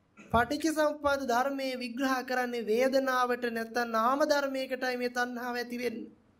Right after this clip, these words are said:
එහෙනම් ඔබ මනසේම පහල කරපු මෙන්න මේ වේදනාවටයි තණ්හා උපද්දලා තියෙන්නේ. මනසේ අත්දැකීම.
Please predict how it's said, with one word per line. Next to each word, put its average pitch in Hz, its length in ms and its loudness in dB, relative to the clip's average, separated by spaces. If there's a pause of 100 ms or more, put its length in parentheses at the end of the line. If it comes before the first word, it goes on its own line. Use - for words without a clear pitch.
(680)
එහෙනම් 262 240 6
ඔබ 269 160 2
මනසේම 277 760 0
පහල 262 400 0
කරපු 240 340 -4
මෙන්න 240 320 -2
මේ 247 280 0
වේදනාවටයි 226 1000 0 (480)
තණ්හා 233 400 0
උපද්දලා 220 540 -2
තියෙන්නේ. 202 340 -8 (840)
මනසේ 277 420 4
අත්දැකීම. 262 640 0